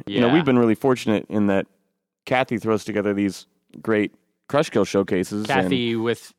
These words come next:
Speaker 2: and Joey, man, it's all, like, Joey is the man, dude.
Speaker 1: Yes, Joey Alpha, Slot
Speaker 2: <laughs>
Speaker 1: Musket. Yeah.
Speaker 2: Oh, yes.
Speaker 1: And, and they, they put this thing together every year, and so it's like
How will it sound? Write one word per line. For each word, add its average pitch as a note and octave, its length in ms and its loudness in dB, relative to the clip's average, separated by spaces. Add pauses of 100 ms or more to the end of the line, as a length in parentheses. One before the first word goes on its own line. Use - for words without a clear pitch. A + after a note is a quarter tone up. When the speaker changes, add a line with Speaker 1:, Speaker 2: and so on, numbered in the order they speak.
Speaker 2:
and A#2+ 200 -4
Joey, A#2+ 520 0
man, G#2 260 -4
it's G2+ 220 -8
all, A2+ 300 2
like, G#2 340 -6
Joey A#2 480 -2
is G2+ 180 -6
the G2 100 -12
man, F#2+ 600 -10
dude. E2+ 280 -16 (320)
Speaker 1:
Yes, A2 600 -2
Joey A#2 260 2
Alpha, G2+ 400 0 (300)
Slot - 240 2
Speaker 2:
<laughs> - 0 -
Speaker 1:
Musket. D3 400 0 (720)
Yeah. A2+ 280 2
Speaker 2:
Oh, - 20 2
yes. A#2 420 -4
Speaker 1:
And, A2+ 320 2
and A#2 280 2 (340)
they, D3+ 140 6
they D#3 220 2
put F3 220 -2
this D3+ 160 0
thing D3 240 2
together C3+ 400 4
every A2+ 220 2
year, A#2 340 4
and G#2+ 500 -2
so A2 300 0
it's - 160 -4
like G#2 320 0